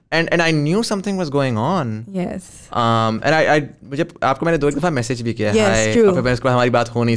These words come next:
Speaker 1: सकी,
Speaker 2: हो
Speaker 1: मैंने
Speaker 2: नहीं
Speaker 1: तो मैसेज
Speaker 2: सकी,
Speaker 1: किया था
Speaker 2: yeah.
Speaker 1: कि, you know, uh, "Can we talk?" और इस तरह का कुछ। I got busy, but वही वाली बात है कि because I,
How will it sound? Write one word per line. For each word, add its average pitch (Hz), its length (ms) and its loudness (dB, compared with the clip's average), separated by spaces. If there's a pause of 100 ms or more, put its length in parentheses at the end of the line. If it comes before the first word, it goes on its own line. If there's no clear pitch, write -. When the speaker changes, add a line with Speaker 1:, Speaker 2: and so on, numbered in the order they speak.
Speaker 1:
सकी, 190 140 2
Speaker 2:
हो 214 80 4
Speaker 1:
मैंने 202 160 4
Speaker 2:
नहीं - 20 2
Speaker 1:
तो - 140 4
मैसेज - 160 2
Speaker 2:
सकी, - 80 2
Speaker 1:
किया - 80 2
था - 60 0
Speaker 2:
yeah. - 40 -2
Speaker 1:
कि, - 80 -2
you 113 60 -2
know, 113 80 -2 (180)
uh, 110 260 -2
"Can 110 140 -2
we 101 100 -8
talk?" 104 180 -2
और 104 60 -4
इस 101 100 -10
तरह 104 140 -4
का 107 100 -2 (100)
कुछ। - 140 -12 (580)
I 120 160 0
got 123 180 2
busy, 151 220 2 (100)
but 156 160 0 (1700)
वही 180 180 2
वाली 233 200 2
बात 147 220 2
है 202 60 0
कि 220 100 0
because 196 280 0
I, 147 380 2